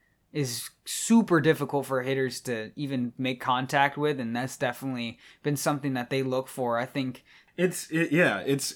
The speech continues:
Speaker 2: kind of insane. Like, I remember watching, I, I saw this one pitch of Tyler Rogers on Instagram. I forget which one it was. It was, like, I think it was a ri-, I think it was that rising slider. It was just gross to look at. It was, it was astounding.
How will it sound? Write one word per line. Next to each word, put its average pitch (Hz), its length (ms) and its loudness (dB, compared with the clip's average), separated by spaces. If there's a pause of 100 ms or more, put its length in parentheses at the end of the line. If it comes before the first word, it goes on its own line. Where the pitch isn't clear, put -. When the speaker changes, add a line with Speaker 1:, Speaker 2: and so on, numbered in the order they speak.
Speaker 2:
kind 185 220 4
of 180 80 2
insane. 156 220 -2
Like, 151 180 0
I 156 60 6
remember 151 340 6
watching, 113 680 0
I, 113 220 0
I 113 40 0
saw 110 240 -2
this 98 260 -6
one 101 360 -2
pitch 101 480 -8
of 98 100 -10
Tyler 104 260 -2
Rogers 101 360 -2
on 98 120 -8
Instagram. 95 600 -6
I 101 220 -6
forget 107 340 -6
which 98 160 -8
one 101 120 -6
it 95 40 -8
was. 92 220 -8
It 92 40 -10
was, 92 280 -10
like, 92 260 -10 (460)
I 127 100 2
think 156 180 4
it 165 40 2
was 139 200 2
a 120 120 0
ri-, 117 120 2
I 120 180 4
think 135 120 4
it - 20 4
was 127 120 2
that 117 160 -2
rising 107 340 0
slider. 101 500 -4
It 95 60 -8
was 107 160 -8
just 101 260 -8
gross 110 540 -4
to 104 80 -8
look 98 240 -6
at. 85 200 -14
It 98 80 -10
was, 98 400 -8
it 110 280 -6
was 104 180 -4
astounding. 98 600 -6